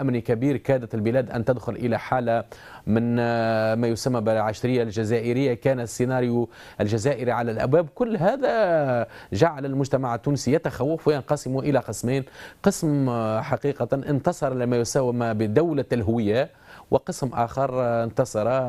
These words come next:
لما يمكن أن نسميها الدولة الوضعية التي تستند إلى القانون وإلى الدستور، يعني، بشكلها الديمقراطي.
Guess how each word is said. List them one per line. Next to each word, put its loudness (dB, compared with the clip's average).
لما 2
يمكن -2
أن -2
نسميها 0
الدولة 0
الوضعية 2
التي -4
تستند -2
إلى 0
القانون -2
وإلى 0
الدستور، 0
يعني، -2
بشكلها -2
الديمقراطي. -2